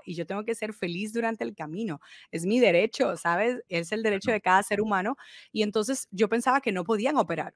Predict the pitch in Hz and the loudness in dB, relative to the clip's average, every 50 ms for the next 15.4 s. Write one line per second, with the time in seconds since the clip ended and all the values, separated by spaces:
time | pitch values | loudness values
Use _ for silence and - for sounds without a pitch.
0 | _ - - 196 180 - 190 - - 214 233 240 226 202 180 180 190 190 202 196 | _ -6 -2 -2 0 0 -2 -2 -2 0 0 0 0 0 0 0 0 0 2 2
1 | 165 160 196 214 202 - 160 170 165 175 160 156 156 180 185 - 170 170 156 - | 2 2 2 0 0 -2 -6 -6 -6 -6 -4 -4 -4 -6 -6 -6 -8 -8 -8 -8
2 | 147 139 147 156 185 220 - _ _ _ _ _ _ - 175 170 - 170 - 185 | -8 -4 0 0 0 0 -2 _ _ _ _ _ _ -6 -6 -6 -6 -4 -4 -2
3 | 175 185 170 170 - 170 160 156 - 180 170 170 170 165 160 165 - 160 - - | -2 -2 -2 0 0 0 0 0 -2 -2 0 0 2 0 0 0 -2 -4 -4 -4
4 | 165 165 165 165 165 - 170 170 - 165 160 151 - - 156 160 180 175 - - | -2 -2 -2 -2 -2 -2 -4 -4 -4 -6 -6 -4 -2 -2 0 0 0 -2 -4 -8
5 | - 170 - - 240 233 - - - - - - 247 240 240 220 - - 254 240 | -10 -10 -6 -6 -6 -6 -4 -8 -10 -10 -4 0 0 0 0 0 0 0 -2 2
6 | - 254 233 196 185 190 233 262 - - - _ _ _ - - - 196 160 - | 4 6 6 6 6 4 0 -2 -6 -12 -20 _ _ _ -10 -8 -6 -6 -4 -2
7 | 220 220 226 208 185 - - 202 208 202 196 170 151 147 - 165 165 160 156 160 | 2 4 4 4 4 2 -2 -2 0 0 0 0 -2 -4 -4 -4 -2 -2 -4 -4
8 | - - - 196 190 185 180 - 208 196 214 214 208 185 180 170 165 - 202 202 | -8 -8 -6 -2 -2 -2 -2 -2 -4 -2 -2 -2 -2 -2 -4 -4 -2 0 2 2
9 | 220 214 - - - - - - - 175 175 175 180 196 196 196 196 185 180 180 | 2 0 -4 -14 -20 -18 -8 -4 0 0 2 2 2 2 2 4 6 6 6 6
10 | 190 208 214 208 - - 254 294 - - _ _ _ - 175 170 170 170 - - | 6 4 2 0 2 4 4 4 4 2 _ _ _ 0 2 2 2 2 0 -2
11 | 175 170 165 - _ _ _ _ - 151 147 170 165 190 208 202 202 190 208 - | -4 -4 -4 -8 _ _ _ _ -4 -4 -4 0 2 2 4 6 8 8 8 6
12 | - - - 180 165 - - 170 160 156 156 156 156 - - - - 165 170 190 | 6 2 -2 -4 -4 -4 -2 0 0 0 0 -2 -4 -6 -8 -10 -6 -2 4 6
13 | 226 220 175 156 - 170 160 - 151 156 - 180 175 180 185 202 196 185 185 170 | 6 6 6 4 0 -8 -8 -6 -6 -4 -4 -2 -4 -2 -2 -2 -2 -2 -4 -4
14 | 165 170 190 202 208 196 196 202 196 - 208 202 - - 190 190 190 196 202 - | -4 -4 -4 -4 -4 -2 -2 -2 0 0 -2 -2 -2 -2 -2 0 0 -2 -2 -2
15 | 226 214 208 202 190 - 240 269 | 0 0 0 2 2 2 2 2